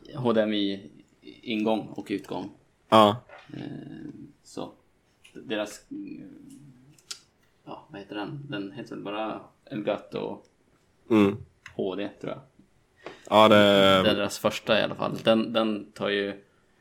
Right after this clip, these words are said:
Speaker 1: även in, eh, den, ja,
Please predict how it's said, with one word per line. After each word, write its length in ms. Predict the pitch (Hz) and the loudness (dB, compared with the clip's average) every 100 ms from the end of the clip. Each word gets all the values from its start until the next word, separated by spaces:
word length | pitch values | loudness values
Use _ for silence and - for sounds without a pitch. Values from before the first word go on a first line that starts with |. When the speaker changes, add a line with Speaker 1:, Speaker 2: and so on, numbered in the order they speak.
| _ _ | _ _
Speaker 1:
även 460 | 107 104 107 110 101 | -2 -2 0 -4 -4
in, 300 | 98 98 98 | -6 -6 -8
eh, 120 | 98 - _ _ _ _ _ _ _ _ _ _ _ _ _ | -10 -16 _ _ _ _ _ _ _ _ _ _ _ _ _
den, 360 | 113 110 76 117 | -4 -4 -8 -10
ja, 260 | 98 - | -10 -10